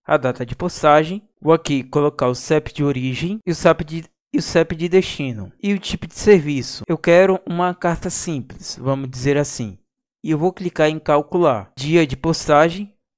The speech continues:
mais cinco dias úteis, entrega domiciliar e dia de entrega segunda a sexta-feira. Ele vai me informar o resultado do cálculo. Isso vai depender do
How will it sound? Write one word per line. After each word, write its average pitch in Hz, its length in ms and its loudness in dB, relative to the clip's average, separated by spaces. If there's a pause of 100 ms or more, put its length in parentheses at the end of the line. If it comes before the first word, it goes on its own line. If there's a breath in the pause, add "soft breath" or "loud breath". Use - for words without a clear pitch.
(120)
mais 139 480 0
cinco 143 300 -6
dias 123 320 -4
úteis, 185 540 -4 (640)
entrega 147 460 0
domiciliar 151 840 0 (760)
e 170 80 -8
dia 160 220 4
de 165 160 -4
entrega 160 460 2
segunda 160 480 -4
a 160 40 -2
sexta-feira. 139 720 -6 (600)
Ele 131 140 -4
vai 139 160 -2
me 151 100 -6
informar 156 680 -2
o 311 160 -4
resultado 165 680 0
do 160 120 -4
cálculo. 120 640 -2
Isso 202 220 -10
vai 185 160 4
depender 165 560 0
do 190 180 -6